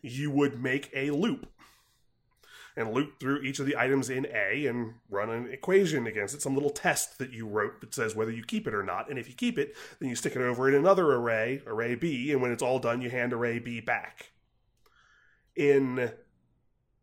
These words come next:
a filter functional programming function, you say, "Take this array,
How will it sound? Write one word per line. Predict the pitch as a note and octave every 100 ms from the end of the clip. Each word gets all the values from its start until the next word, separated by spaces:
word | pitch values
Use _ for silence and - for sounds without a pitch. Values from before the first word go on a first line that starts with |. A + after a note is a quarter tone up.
| _
a | D3 B2 G#2
filter | - - A#3 A3 D#3+ A#2+ A2 - - _ _ _
functional | - - D#3+ F3 E3+ C#3 -
programming | - G3+ D3 B2+ A2+ G2+
function, | - B2 G#2+ F#2+ - F2 F2+ A2+ _ _ _ _ _ _ _ _
you | A#2+ B2+
say, | A#2 G#3 F#3 B2 C3 -
"Take | - F#3
this | A3 F3
array, | D#3 A#2+ G2+ C3